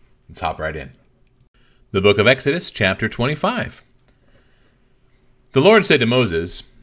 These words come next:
"Speak to the people of Israel that they may take from me a contribution. From every man whose heart moves him, you shall receive the contribution for me." And this is the contribution that you shall receive from them: gold,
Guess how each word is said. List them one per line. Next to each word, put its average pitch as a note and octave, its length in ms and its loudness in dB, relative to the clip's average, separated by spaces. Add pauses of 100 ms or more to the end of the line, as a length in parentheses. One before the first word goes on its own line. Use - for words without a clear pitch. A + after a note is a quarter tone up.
(120)
"Speak - 540 0
to D#3+ 100 -2
the B2 80 2
people C#3 400 0
of F2+ 100 0
Israel F2 600 -4
that G2 140 -8
they G#2+ 140 4
may G#2 200 2
take C3 260 -2
from G2+ 200 -6
me G2+ 120 -2
a G2+ 80 -2
contribution. G2 840 -6 (560)
From B2+ 200 2
every G3 180 6
man C#3 400 2
whose A#2+ 300 0
heart B2+ 340 0
moves D#3 380 -2
him, E2+ 360 -4
you G#2+ 200 -2
shall A#2 180 -2
receive A#2 460 -2
the G2 80 -4
contribution F#2+ 800 -6
for D#2+ 140 -10
me." D#2 340 -8 (520)
And C3+ 160 -4
this D3+ 320 4
is G#2 140 -6
the G#2 80 -4
contribution A2+ 800 -2
that F2+ 100 -8
you A2 160 0
shall A2+ 220 -2
receive G2 680 -2
from D#2 240 -4
them: D2 300 -12 (260)
gold, D3+ 480 -2